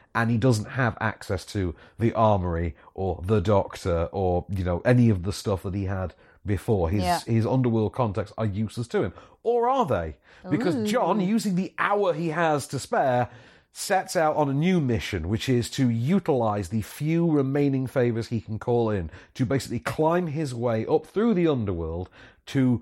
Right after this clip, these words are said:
Speaker 1: the High, uh, Master himself to basically try and buy his freedom.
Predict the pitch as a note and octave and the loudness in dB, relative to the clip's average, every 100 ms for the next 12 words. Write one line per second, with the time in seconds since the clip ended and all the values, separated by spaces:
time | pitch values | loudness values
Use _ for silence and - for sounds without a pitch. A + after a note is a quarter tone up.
0 | - A2 C#3 - E3+ E3 D3+ C#3 A#2+ - | -4 -2 -2 0 0 2 4 2 0 -2
1 | A#2+ A2+ A2 B2 B2 - B2 G#2 A#2 G#2 | -2 0 0 0 -2 -4 -6 -4 -4 -6
2 | - A#2 C2 - - _ _ - - - | -4 -4 -6 -16 -20 _ _ -20 -20 -4
3 | G#2+ A2 - - G2 F#2 - A2+ G2 F#2+ | 0 0 0 -6 -6 -6 -4 -2 -2 -2
4 | F2+ - G#2 F#2 F2+ F2 - _ _ F#2+ | -6 -2 0 0 -2 -6 -12 _ _ -6
5 | E2+ - F2+ | -4 -2 -4